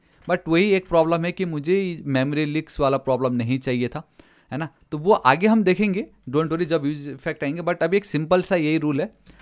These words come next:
कि, अ, यूज़ इफेक्ट by default हमें क्लीन अप फंक्शन देता है, तो और रिटर्न एक कॉलबैक फंक्शन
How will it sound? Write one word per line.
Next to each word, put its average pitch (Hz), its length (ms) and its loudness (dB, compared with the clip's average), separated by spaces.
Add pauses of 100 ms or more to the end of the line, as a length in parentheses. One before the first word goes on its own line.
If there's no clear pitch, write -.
(280)
कि, 170 200 0
अ, 120 200 0
यूज़ 143 240 0
इफेक्ट 151 260 -8
by 143 120 4
default 160 340 -2
हमें 151 180 -4
क्लीन 147 240 -4
अप 160 100 -2
फंक्शन 147 400 -4
देता 139 240 -2
है, 165 220 -10 (560)
तो 156 180 -2 (140)
और 120 240 2
रिटर्न 170 420 2 (1500)
एक 139 140 -2
कॉलबैक 135 420 0
फंक्शन 127 320 -2